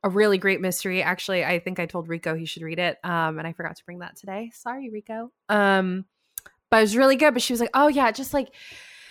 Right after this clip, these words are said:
kept just dragging on." So I just skipped to the end ultimately. And I was like, "Grandma,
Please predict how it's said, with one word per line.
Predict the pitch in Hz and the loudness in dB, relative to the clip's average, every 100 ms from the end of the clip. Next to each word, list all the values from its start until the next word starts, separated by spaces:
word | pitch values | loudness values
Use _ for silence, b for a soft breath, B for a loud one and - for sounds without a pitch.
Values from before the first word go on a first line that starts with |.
| B B B | B B B
kept | - 440 | -2 2
just | 523 523 | 0 0
dragging | 269 285 330 302 269 | 2 6 6 6 6
on." | 233 233 190 | 8 8 6
So | 240 | 2
I | 247 | 2
just | 311 - | 2 0
skipped | 349 - | -2 -2
to | 285 | -2
the | 240 | 2
end | 208 214 | 2 4
ultimately. | 175 170 180 160 - 165 | 2 0 -4 -4 -4 -4
And | 151 | -4
I | |
was | 214 | -6
like, | 226 _ | -10 _
"Grandma, | - - - - - - | -20 -20 -20 -16 -14 -12